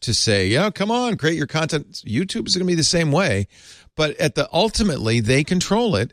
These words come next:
and it's a mistake to believe you do. And what an opportunity I think we have to learn here to stay away from these centralized platforms. I see so many people, so many journalists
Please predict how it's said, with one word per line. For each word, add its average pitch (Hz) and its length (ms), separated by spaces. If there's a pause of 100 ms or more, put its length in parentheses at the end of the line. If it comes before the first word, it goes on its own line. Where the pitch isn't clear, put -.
and 135 400 (400)
it's - 180
a 156 60
mistake 180 480
to 175 100
believe 143 300
you 196 180
do. 90 280 (340)
And 156 240
what 226 180
an 262 100
opportunity 208 600
I 147 40
think 131 220
we 120 120
have 120 220
to 120 100
learn 139 380
here 101 460 (340)
to 127 100
stay 147 300
away 147 280
from 170 160
these 107 160
centralized 87 540
platforms. 92 400
I 127 40
see 151 160
so 156 200
many 151 160
people, 110 340
so - 180
many 139 140
journalists 101 540